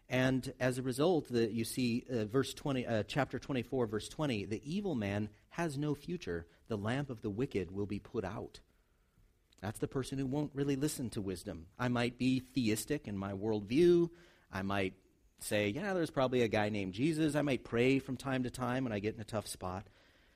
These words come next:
I'm not wise. Not wise. And the Bible warns us over and over again that if we're not teachable, if we don't listen to the message of the Bible, if we haven't truly and deeply and regularly repented for our sins,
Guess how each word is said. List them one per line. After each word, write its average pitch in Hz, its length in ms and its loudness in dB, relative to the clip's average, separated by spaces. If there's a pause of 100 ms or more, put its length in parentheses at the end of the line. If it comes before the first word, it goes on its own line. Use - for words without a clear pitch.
(580)
I'm 82 60 -12
not 87 180 -8
wise. 101 640 -2 (800)
Not 95 220 -6
wise. 98 400 -2
And 98 80 -12
the 92 60 -10
Bible 117 340 0
warns 131 380 2
us 123 240 -2
over 151 420 2
and 127 240 -2
over 135 320 0
again 98 340 -4
that 90 100 -6
if - 120 -12
we're 101 80 -8
not 110 220 -4
teachable, 101 560 -6 (480)
if 90 100 -12
we 98 80 -2
don't 135 220 0
listen 147 380 2
to 90 60 -12
the 95 80 -4
message 123 340 -2
of 127 60 -2
the 127 60 0
Bible, 117 400 0
if - 120 -8
we 110 100 0
haven't 151 280 0
truly 170 420 2
and 101 140 0
deeply 127 380 0
and 95 240 -6
regularly 151 680 8
repented 185 500 -6
for 180 140 -4
our 156 120 0
sins, 110 420 -2